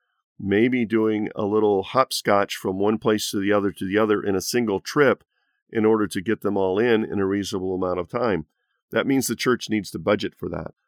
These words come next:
Perhaps allowing the pastor to visit every missionary on the field every five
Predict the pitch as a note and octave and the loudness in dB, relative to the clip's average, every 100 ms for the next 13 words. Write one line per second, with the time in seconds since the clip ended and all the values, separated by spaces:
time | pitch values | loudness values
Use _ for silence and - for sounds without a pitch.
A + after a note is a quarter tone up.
0 | _ - A2 B2+ B2+ A#2+ A#2+ B2 B2 B2+ | _ -6 -4 0 -2 -2 -4 0 2 0
1 | B2 A2 B2 A#2 - B2 - G#2 A#2+ A#2 | -2 -4 -2 -4 -2 -8 -6 -6 -6 -4
2 | A2 - - A2+ A#2 G#2+ A2 - A#2 A2 | -4 -6 -8 -6 -4 -4 -4 -4 -6 -6
3 | G#2+ G2 - A2+ A2 G2+ - - A#2 A2 | -8 -10 -4 -2 -2 -4 -8 -4 -4 -4
4 | G#2+ - - G#2 G2 G#2 G#2 - | -6 -8 -4 -2 0 -2 -6 -10